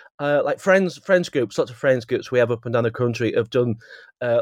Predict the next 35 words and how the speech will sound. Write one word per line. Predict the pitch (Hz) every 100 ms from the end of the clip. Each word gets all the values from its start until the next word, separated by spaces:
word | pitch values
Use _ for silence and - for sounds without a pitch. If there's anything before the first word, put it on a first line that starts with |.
| 127
lots | 135 -
of | 113
research | 123 - 120 -
on | 110
their | 113
local | 110 113 107 113
park, | - 117 104
and | 113
you |
find | 110 131 123
little | 120 113
nuggets | 113 117 117 -
of | -
information | 113 107 110 107 107 -
that | 107 -
are, | 98 95 - - - _
are, | 117 117
are | 117
quite | - 131 113
interesting. | 120 113 - 113 - 104
But | -
I | -
think | 240 208
the | 202
one | 214 233
thing | - 208 190
that | 170 165 _ _ - - _
I | - 165
found, | 175 180 160 151 139 - _ _ _ -
uh, | 139 139
most | 160 170 156
interesting | 156 147 147 - 135
this | 127 143 -
time | - 123 107 104
wa-, | - 135